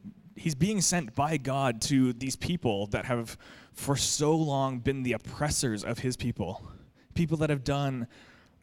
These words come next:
terrible things to people, people that have killed his people, maybe even some of his friends and family. And so you start to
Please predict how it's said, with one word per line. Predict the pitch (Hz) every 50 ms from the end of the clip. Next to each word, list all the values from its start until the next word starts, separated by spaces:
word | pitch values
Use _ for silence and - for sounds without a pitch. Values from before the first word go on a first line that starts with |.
| - - _
terrible | - - - - 156 160 165 147 147 139
things | - 143 135 135 120
to | - 120
people, | 110 113 104 - 92 87 76 - - - - - - - - - - - - - - - - - - _ _ _ _
people | - 170 156 156 151
that | 151 139 147
have | 143 131 - - -
killed | - - 151 151 151 135 117 101 101 - - - - - - - - - - - _ -
his | - 151 151 139 -
people, | - 139 127 110 117 107 98 98 104 -
maybe | - 120 127 139 147 151
even | 143 139 139
some | 131 - 143 143 143
of |
his | 131 131 123
friends | - - 131 127 127 123
and | 123 120
family. | - 117 117 113 107 95 95 - - - - - - - - - - _ _ _ - - - - - - - - - - _ _ _ _ _ _ _ _ _ _ _ -
And | 143
so | - 165
you | 170
start | 165 - 220 233 -
to | 185